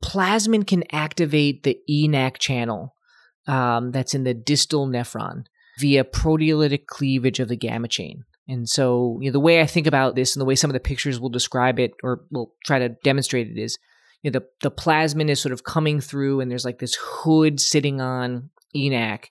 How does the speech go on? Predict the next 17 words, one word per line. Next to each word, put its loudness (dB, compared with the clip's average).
and -2
it -8
comes 0
through -2
and -6
it -6
cleaves 0
that 4
hood 0
off. 2
And -6
now 2
the -2
enac 2
channel -2
is, -2
like, -8